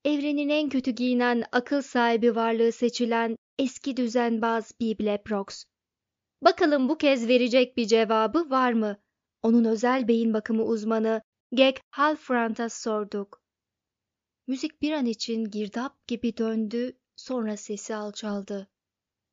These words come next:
Konuşmaya muhtemelen Halfrant'a ait olan başka bir ses daha katıldı. "Nasıl desem, Zaphod zıradan bir adamdı işte," dedi.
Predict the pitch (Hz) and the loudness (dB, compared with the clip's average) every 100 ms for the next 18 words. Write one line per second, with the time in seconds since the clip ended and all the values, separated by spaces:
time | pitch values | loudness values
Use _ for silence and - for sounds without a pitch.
0 | _ 254 277 - 294 302 285 285 - 302 | _ -4 -4 -2 -2 0 -2 -6 -2 -2
1 | 302 247 240 226 247 294 262 240 233 247 | 0 -2 -2 -4 -6 -6 -4 -4 -4 -4
2 | 226 220 226 226 220 214 214 202 202 - | -2 -2 -4 -4 -4 -4 -6 -6 -8 -6
3 | 277 254 233 226 226 208 - 208 208 202 | -6 -6 -6 -6 -8 -10 -8 -10 -10 -12
4 | - 202 196 196 - _ _ _ _ _ | -12 -10 -8 -10 -12 _ _ _ _ _
5 | _ _ _ _ - 269 311 247 240 220 | _ _ _ _ -4 0 0 0 0 0
6 | 214 233 220 208 208 302 294 285 277 226 | 0 0 0 0 0 0 2 0 0 0
7 | 254 247 294 285 269 262 240 254 240 233 | 0 0 -2 -2 -2 0 -2 -2 -2 -4
8 | 214 - 214 208 202 _ _ _ _ - | -8 -10 -8 -8 -10 _ _ _ _ -10
9 | 208 202 202 | -8 -8 -10